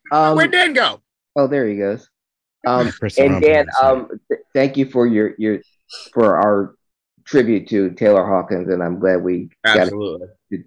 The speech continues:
Speaker 1: to do
Speaker 3: Yeah,
Speaker 1: that.
Speaker 3: I, I will, I will elaborate more on Manic Mixtape, but I really wanted to get something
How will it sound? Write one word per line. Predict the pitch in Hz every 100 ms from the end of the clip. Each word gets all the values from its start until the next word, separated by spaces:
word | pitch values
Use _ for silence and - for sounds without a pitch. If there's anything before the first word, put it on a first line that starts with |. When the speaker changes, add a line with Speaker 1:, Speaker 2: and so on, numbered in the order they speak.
| -
Speaker 1:
to | 107
do | 92 101
Speaker 3:
Yeah, | 190 196
Speaker 1:
that. | 202 220
Speaker 3:
I, | 196 220
I |
will, | 240 240 240
I | 185
will | 208 226
elaborate | 220 208 196 190 196
more | 170 175
on | 170 160
Manic | 160 160
Mixtape, | 143 135 - 151 127 -
but | 120
I | 113
really | 131 104 123 127 131 123
wanted | 120 120 123 120 110
to | -
get | 101 117 107
something | - 123 110 123 117 107